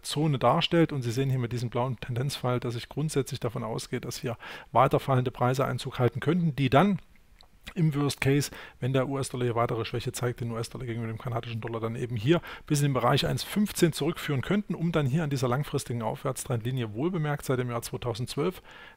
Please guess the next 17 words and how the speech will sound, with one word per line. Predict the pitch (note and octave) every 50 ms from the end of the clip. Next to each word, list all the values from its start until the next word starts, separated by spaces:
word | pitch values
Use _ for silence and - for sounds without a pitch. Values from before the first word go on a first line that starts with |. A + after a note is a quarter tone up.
| - -
mehrfache | C3 C3 C#3+ D#3+ - - D3 - C#3+
Auflagepunkte, | B2+ C#3+ D3 - D#3 C#3+ C3+ C#3 - - C#3+ C#3+ - - B2 A2 - - - - - -
hier | - - D#3 D#3 D3+ - - - - - - - - -
könnte | - C3+ D3+ F3+ - F3
es | D3 C3
dann | - C#3 C3+ B2+
zu | - C#3
einem | B2+ A#2+
Rebound | A2 A#2 D#3 - F3 D#3 C#3+ C3
kommen. | - - D3 C#3+ B2+
Wir | A#2+ A2
haben | A#2+ B2+ D3
auch | C3 B2 -
hier | - C3+ C#3 C3 -
an | A#2+ A2
diesem | B2 B2 B2 B2
Niveau | A#2+ A#2 A2 A2 A#2 B2 C3 -